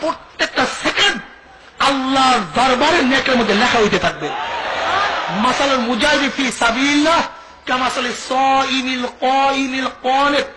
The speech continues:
লা ইয়াফতুরু মিন সিয়ামি ওয়ালা সালাতি হাত্তা ইয়ারজিআল মুজাহিদ ফি সাবিলিল্লাহ। মুজাহিদ যতক্ষণ আল্লাহর রাস্তায় থাকবে, ততক্ষণ পর্যন্ত তাদের আমলনামায়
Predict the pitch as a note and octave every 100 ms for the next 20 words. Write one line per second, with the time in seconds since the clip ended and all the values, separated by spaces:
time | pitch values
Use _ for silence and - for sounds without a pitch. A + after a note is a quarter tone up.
0 | - - - G3+ A#3+ B3+ B3 A#3 A3 G#3+
1 | D#4 - C#4+ C#4 C4+ B3+ A#3 - A#3+ A#3+
2 | A#3+ C#4 D4 C4+ B3+ B3 A3+ - A#3 A#3+
3 | A#3+ C#4 C4+ G#3+ F#3+ - - B3+ B3 -
4 | B3 A#3+ A3+ A3 A3 C#4 C#4 A#3+ B3 G#3+
5 | A3+ C#4+ C#4+ A#3+ G#3+ G#3+ G3 F3+ E3+ D#3
6 | - - - - - - - - - -
7 | G#3+ A#3 C#4 D#4 E4+ D4+ C#4 C#4 C4+ B3
8 | B3 A3+ A3 G#3+ A#3 A3+ C4 B3+ D#4+ F#4
9 | - - - - C#4 - D4+ C4 C#4 C4+
10 | C4+ A#3+ F3 G3 B3 B3+ A#3